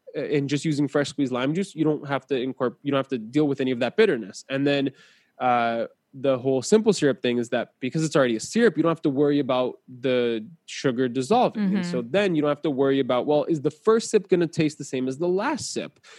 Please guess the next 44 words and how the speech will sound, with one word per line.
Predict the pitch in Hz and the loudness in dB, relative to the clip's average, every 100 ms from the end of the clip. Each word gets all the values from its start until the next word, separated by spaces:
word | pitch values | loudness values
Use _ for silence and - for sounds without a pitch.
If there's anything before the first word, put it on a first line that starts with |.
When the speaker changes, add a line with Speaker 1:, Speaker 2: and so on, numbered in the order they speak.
| - - - | -20 -12 0
Speaker 1:
And, | 156 147 123 - _ _ _ | 2 2 0 -6 _ _ _
um, | 131 127 120 110 104 _ _ _ _ _ _ | -2 0 0 -2 -8 _ _ _ _ _ _
I | 127 139 | 0 2
was | 139 | 4
listening | 147 147 156 | 2 2 2
to | 147 | 4
your | 147 | 2
episode | 139 127 - 139 | 2 0 0 0
with | 131 127 | 0 0
Leandro, | 131 143 143 131 | 2 2 2 2
and | 120 | 2
he | 131 | 0
was | 123 | -2
talking | 131 127 135 | 0 -2 -2
about | 120 117 | -2 -2
the | 123 | -2
old | 113 | -4
fashioned, | - 151 156 127 117 | 0 0 0 -4 -4
how | 117 113 110 | -2 -2 -4
he | - 190 | -2 0
prefers | 185 165 - 139 131 | 2 0 2 0 0
it | 117 | -4
to | 120 | -6
be | 127 | 0
grainy. | 180 202 127 | 2 4 2
And | 80 131 | 0 2
I'm | 175 | 4
with | 208 294 | 4 2
him. | - 202 | -6 -4
I | 220 | 0
Speaker 2:
Mm-hmm. | 202 | 2
Speaker 1:
prefer | 147 160 185 | 2 2 2
my | 175 147 | 2 2
old | 147 147 | 2 0
fashions | 127 123 151 - | -2 -2 -6 -4
to | 151 | -4
be | 139 | -2
grainy, | 180 247 147 | 0 2 0
but | 117 143 - - - _ - | 0 -2 -2 -16 -20 _ 0
that's | 196 - | 0 0
because | 196 160 170 160 135 - | -4 0 0 0 0 -2
I | 139 | 0
love | 156 147 143 139 123 113 | 2 2 2 0 -4 -8
bourbon | - 156 160 123 123 | 2 4 4 0 -2